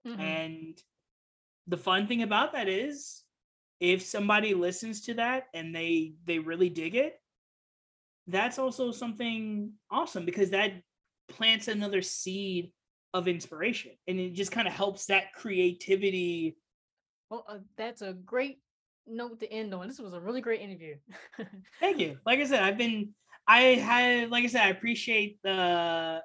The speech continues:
Speaker 2: I appreciate you letting us on. And, you know, I've just been kinda thinking about this stuff for a while.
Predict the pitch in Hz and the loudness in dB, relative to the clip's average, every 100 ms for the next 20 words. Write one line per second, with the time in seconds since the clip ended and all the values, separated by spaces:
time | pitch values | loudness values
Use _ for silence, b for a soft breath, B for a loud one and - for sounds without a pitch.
0 | - 190 196 233 214 220 208 202 196 180 | -2 2 2 0 -2 -2 -4 -4 0 2
1 | 180 180 180 170 180 170 175 175 196 294 | 2 0 -2 -4 -2 0 0 -2 0 2
2 | 262 269 262 233 247 233 220 226 214 202 | 2 0 -8 -4 -4 -2 -2 -2 -4 -6
3 | _ _ _ _ _ _ 220 233 180 160 | _ _ _ _ _ _ 2 4 2 0
4 | 160 170 175 170 147 - 139 101 | -2 -4 -6 -8 -10 -14 -18 -18